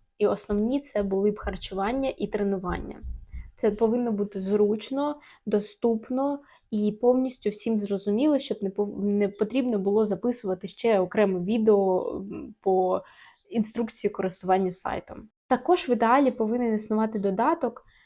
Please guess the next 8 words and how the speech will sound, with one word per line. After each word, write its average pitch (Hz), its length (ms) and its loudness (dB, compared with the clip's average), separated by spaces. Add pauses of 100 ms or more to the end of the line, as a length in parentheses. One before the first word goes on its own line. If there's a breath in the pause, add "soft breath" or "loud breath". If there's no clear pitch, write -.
(160)
в 220 40 0
якому 220 640 4
тренер, 208 440 4
який 185 260 -2
проводить 190 420 -4
марафон, 320 520 2 (140)
зміг 226 300 0
би 214 280 2